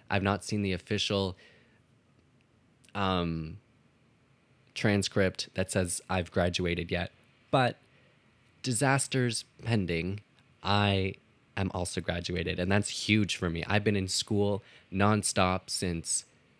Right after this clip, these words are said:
the start of my schooling. Like, I, I rarely ever took a summer off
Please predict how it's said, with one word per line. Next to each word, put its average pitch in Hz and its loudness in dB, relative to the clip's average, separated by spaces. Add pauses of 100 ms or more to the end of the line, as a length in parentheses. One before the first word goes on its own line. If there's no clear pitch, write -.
(120)
the 98 -2
start 110 4
of 90 -4
my 82 -2
schooling. 82 -4
Like, 85 0
I, 95 4
I 101 4
rarely 110 2
ever 95 -2
took - -4 (220)
a 95 -6
summer 92 2
off 85 -6